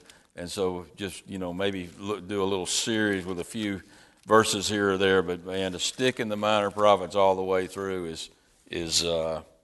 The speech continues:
really difficult. But I like the minor prophets, and I'm gonna stay in the minor prophets, and, and because I believe that they have a lot to say to the people, uh, to us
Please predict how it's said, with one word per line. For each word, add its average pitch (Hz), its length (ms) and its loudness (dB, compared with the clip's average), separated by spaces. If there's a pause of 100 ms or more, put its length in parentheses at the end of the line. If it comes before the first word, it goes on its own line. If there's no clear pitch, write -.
(100)
really 92 280 -4
difficult. 92 420 -8 (240)
But - 460 2
I 123 200 6
like 160 400 4
the 104 80 -8
minor 90 280 -6
prophets, - 640 -12 (300)
and 85 160 -10
I'm 120 140 -4
gonna 127 180 0
stay 139 320 4
in 123 100 4
the 92 100 -4
minor 85 320 -6
prophets, 92 500 -6
and, 95 120 -8 (400)
and 98 140 -8
because 104 340 0 (120)
I 120 240 6
believe 101 600 -2 (360)
that 95 100 -8
they 110 140 0
have 107 160 2
a 87 40 -4
lot 90 640 -2
to 110 100 -8
say 107 760 2 (480)
to 135 480 0 (1600)
the 107 80 -10
people, 135 500 0
uh, 104 300 4
to - 140 -6
us 120 480 6